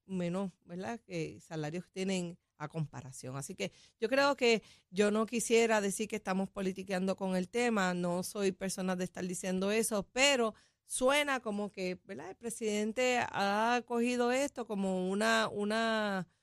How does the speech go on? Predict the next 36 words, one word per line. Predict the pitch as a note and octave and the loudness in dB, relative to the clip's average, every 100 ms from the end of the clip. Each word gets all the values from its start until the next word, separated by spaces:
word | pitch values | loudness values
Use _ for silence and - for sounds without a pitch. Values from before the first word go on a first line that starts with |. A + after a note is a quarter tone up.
| _ _ | _ _
una | G#3 A3+ | 0 2
encomienda | B3+ C4 B3+ C4 C4+ C4 A#3+ | 4 2 0 0 0 0 2
para | G#3 F#3+ | 2 0
estar | - F#3+ G#3 | 0 0 2
en, | A3+ A3+ - | 2 2 0
en | G#3+ | 0
los | A3 | 2
micrófonos, | G#3+ G#3+ B3 B3 A#3+ A3 G#3+ | 0 0 0 -2 -2 -4 0
decir, | G3 - G3+ G#3 | -2 -2 -4 -2
"Vamos | G3+ A3+ | -2 -4
por | A#3 A3 | -6 -6
aquí | A#3 B3 | -4 -4
y | |
tú | G#3 A3 | 0 0
haces | A#3 B3 C#4+ | 2 2 0
esto", | - G#3+ | -2 -4
cuando | F#3+ F3+ | -2 0
ya | E3+ F3 | 0 0
bien | F#3+ G#3+ | 0 0
explica-, | A3+ - A3+ - | -2 -6 -10 -8
expre-, | G#3+ - A3+ A3+ | -10 -6 -6 -6
expresaste | G#3 - G#3 - B3 A3 | -8 -10 -8 -6 -8 -10
que | - F3 E3 - _ | -6 -6 -6 -14 _
la | F#3+ | -8
presidenta | F3+ - E3+ F3 G3 | -6 -4 -4 -4 -6
tiene | F#3+ G#3 G3+ | -6 -6 -4
toda | F#3 F#3 | -4 -4
la | F#3+ | -4
potestad | G3 G3 G3 - G#3 - _ _ | -6 -8 -10 -6 -8 -8 _ _
para, | - F3 E3 D#3 - | -6 -2 0 -2 -2
y | F3+ | 0
la | F3 | 0
injerencia | E3+ E3+ G3 G#3 G3+ | 0 -2 -4 -6 -8
para | E3+ D#3+ | -10 -8
poder | D3+ D3+ E3+ | -4 -2 -2
manejar | F#3+ F#3 F#3 G3 | -2 -2 -2 -2